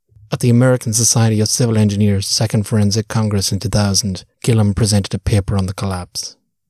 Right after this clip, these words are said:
When he finished, he received a standing ovation from the audience. He closed his paper with an expression of regret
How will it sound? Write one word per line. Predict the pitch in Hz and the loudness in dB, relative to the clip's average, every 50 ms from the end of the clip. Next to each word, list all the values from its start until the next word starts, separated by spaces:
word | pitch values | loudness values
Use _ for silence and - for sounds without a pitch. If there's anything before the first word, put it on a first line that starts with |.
| _ _ _ _ _ _ _ _ _ _ _ _ | _ _ _ _ _ _ _ _ _ _ _ _
When | - 123 120 | 0 2 2
he | 120 110 | 2 2
finished, | - 127 117 110 92 95 - - - - - _ _ | 2 0 0 2 0 -2 -4 -8 -10 -14 -20 _ _
he | _ - 123 | _ -2 0
received | 107 104 - - 120 107 101 107 | 0 0 0 2 0 0 0 0
a | 101 | -2
standing | - - 107 107 104 101 101 101 | -2 0 0 2 2 2 2 0
ovation | 98 95 101 95 98 95 - - 107 95 | 0 0 0 0 0 0 -2 -2 -4 -4
from | - - 101 | -4 -4 -4
the | 95 98 95 | -4 -4 -4
audience. | 90 92 90 92 90 90 92 - - - - - _ _ _ _ _ | -4 -4 -6 -6 -10 -10 -8 -6 -6 -6 -6 -8 _ _ _ _ _
He | - 139 139 | -2 0 0
closed | - - 139 135 139 127 117 - | 0 0 2 2 2 2 0 0
his | - 117 - | -2 -2 0
paper | - - 123 120 - - 110 | 0 0 0 0 0 0 -2
with | 104 104 | 0 0
an | 104 107 107 | 0 2 0
expression | 110 - - - - 120 117 - - 123 | 0 0 -2 -2 -2 0 0 0 -2 -2
of | 107 101 | -4 -2
regret | 107 101 98 117 110 104 101 101 - - - | -2 -4 -2 -2 -2 -2 -2 -4 -6 -8 -14